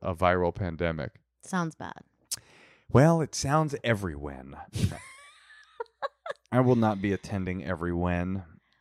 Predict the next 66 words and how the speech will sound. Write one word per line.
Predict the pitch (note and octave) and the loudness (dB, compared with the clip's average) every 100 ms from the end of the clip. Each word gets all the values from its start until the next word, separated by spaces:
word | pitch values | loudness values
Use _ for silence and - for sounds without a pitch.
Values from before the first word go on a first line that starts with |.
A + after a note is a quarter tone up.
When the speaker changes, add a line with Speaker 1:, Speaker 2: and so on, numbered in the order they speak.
| _ _ | _ _
Speaker 2:
Well, | A3+ A#3 G#3+ | 0 2 4
I | G3+ | 4
didn't | B3 A3 | 0 -4
mean | A3+ A3 | -8 -8
to | G#3 | -8
be | G#3 | -6
a | F3 | -4
downer | D#3+ D#3+ F3+ D3+ C#3+ | -2 -2 -4 -8 -8
about | C#3 | 0
Speaker 1:
No, | D3+ C#4+ A3+ | 2 4 6
it | |
wasn't | G3 - - | 4 4 0
a | |
Speaker 2:
covid | - | 2
Speaker 1:
downer. | A2+ F#2 | 2 2
Speaker 2:
brain. | - F2 E3+ | 0 -4 -4
I'm | F3 A#3+ | -4 -2
just | F4 F4+ | 0 2
Speaker 1:
No, | |
Speaker 2:
letting | D4+ C3 C3 | 4 4 2
Speaker 1:
it | |
was | C#3+ | -2
Speaker 2:
you | D3 | -4
Speaker 1:
real. | E3+ | -2
Speaker 2:
know. | - - D#3+ F3+ - | 0 0 -2 -10 -12
Speaker 1:
You, | D3 _ | -14 _
you | D3+ | -12
kept | - F#3+ - | -2 -2 0
it | |
real. | F3+ C#4 - - | 0 -2 -4 -2
You | E3+ | 4
know | C#4 | 4
what | |
you | A3+ | 4
did, | F3 E4 B3+ - _ _ _ _ | 2 0 0 -12 _ _ _ _
Natasha? | - D#3+ D#3+ D3+ D3 F#3+ - | 0 0 4 4 4 -4 -4
Speaker 2:
Hmm. | F#3 E3+ C#3 - | -12 -12 -14 -14
Speaker 1:
You | - E3 | -4 -4
kept | - D4 - | 0 0 2
it | B2 B2 _ _ _ _ _ _ _ | 0 0 _ _ _ _ _ _ _
a | F3+ | 4
hundred. | D#3+ A#3 B3+ F2 _ _ _ | 6 4 2 -2 _ _ _
Speaker 2:
<laughs> | - - - - _ - _ _ _ | -14 -14 -20 -20 _ -20 _ _ _
Speaker 1:
And | C3 C3 | 2 6
this | A3+ | 4
is | A3+ D3+ | 4 2
our | B2+ | 2
hundred | C3 D3+ D3+ - | 0 -2 -2 0
episode. | E3 F#3+ - F#2 D#2 - _ _ | 0 0 -2 -4 -4 -10 _ _
Speaker 2:
Oh, | G#3+ | 2
I | F#3+ | 2
had | G3+ F#3+ | 2 -4
a | |
thought, | F3 F3+ G3 | -4 -8 -6
though. | F#3+ E3+ | -6 -6
I | F3 | -6
think | A3+ B3 | -8 -10
if | D4+ | -8
I | C#4 | -8
really | G#3+ G3+ G#3 | -6 -8 -6
wanna | G#3 | 2
Speaker 1:
See, | F3 C4+ D4+ | 6 6 6
you're | B3 | 2
doing | A#3 C4 C4 | 0 0 2
great | D4+ D4+ | 2 4
already. | D4+ E4+ F4 | 4 2 2